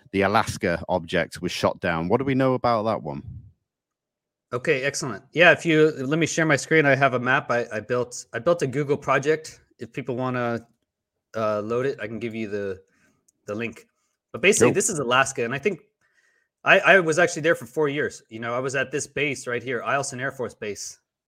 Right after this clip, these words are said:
Speaker 1: Oh, okay.
Speaker 2: Um, as an aggressor. It's probably my f-, favorite fi-, flying assignment. I mean, just amazing out here. This is a two mile long runway. It was made for the, the space shuttle. They used it
Speaker 1: Right.
Speaker 2: as an alternate landing.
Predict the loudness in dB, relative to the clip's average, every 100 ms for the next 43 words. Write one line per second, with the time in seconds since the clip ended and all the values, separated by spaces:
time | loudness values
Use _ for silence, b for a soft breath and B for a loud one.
0 | -6 -4 -4 -4 -6 -6 -12 _ _ _
1 | _ _ _ _ _ b b b _ _
2 | _ -2 -2 -2 0 -2 -4 -10 _ _
3 | -16 -16 _ _ _ -6 -4 -2 -2 -4
4 | -6 _ _ _ _ _ 0 0 0 0
5 | -2 -2 -4 -6 -4 -4 -6 -8 -8 -10
6 | -8 -8 -6 -2 -2 -2 -4 -2 -2 -2
7 | -2 -4 -4 -10 -18 _ _ _ _ _
8 | _ -6 0 2 2 -2 -4 -4 -2 -2
9 | -4 -4 -4 -4 -6 -4 -4 -6 -10 _
10 | -12 -4 -4 -2 -2 -2 -2 -8 _ _
11 | _ -8 -6 -2 2 2 -2 -8 -8 -8
12 | -10 -8 -6 -4 -6 -8